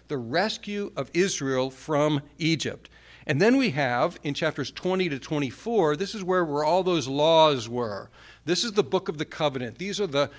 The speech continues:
the, uh, the terms of the covenant. Then we have that long section that we looked at between twenty-five and thirty-one,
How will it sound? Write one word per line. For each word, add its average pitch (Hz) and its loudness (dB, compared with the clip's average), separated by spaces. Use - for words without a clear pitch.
the, 143 0
uh, 135 2
the 131 0
terms 208 2
of 151 2
the 135 -4
covenant. 143 0
Then 175 4
we 160 -2
have 160 0
that 151 2
long 156 0
section 156 -2
that 139 0
we 135 -2
looked 147 -2
at 127 0
between 135 -4
twenty-five 156 -2
and 131 -6
thirty-one, 143 -2